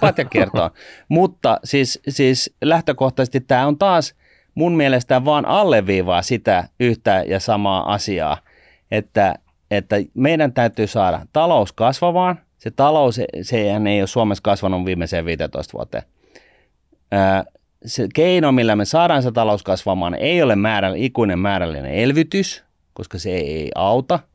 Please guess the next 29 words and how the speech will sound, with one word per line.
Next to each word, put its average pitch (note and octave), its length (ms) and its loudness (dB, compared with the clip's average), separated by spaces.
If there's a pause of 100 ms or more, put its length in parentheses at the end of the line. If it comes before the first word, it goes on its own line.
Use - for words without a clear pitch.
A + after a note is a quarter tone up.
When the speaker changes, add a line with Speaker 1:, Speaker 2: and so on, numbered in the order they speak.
Speaker 1:
Se - 140 -2
ei A2 80 2
auttanut F#2 380 0
Japanissa F3 640 0
eikä B2+ 180 0
se A#2 100 0
auta G#2 220 0
missään F#2 380 -4
muuallakaan, C3 680 0
että A2 140 -2
se A2 200 -2
niinku A2 320 -2
ostaa A2 400 0
lisää A2 340 2
aikaa, F#2 380 0
mutta F#2+ 420 -4
se G2 120 -4
ei F#2+ 80 0
niinku F#2+ 320 -4 (120)
pistä G2 320 -2
mitään F2+ 380 -2
isoja F2 320 0
rattaita E2+ 440 -4
liikenteeseen. C#3+ 760 -2 (840)
Joten A#2 680 2 (100)
me A2+ 180 -4
tarvitaan G#2+ 640 0
niinku G2+ 240 -4
rahakiertoon, A2 1080 0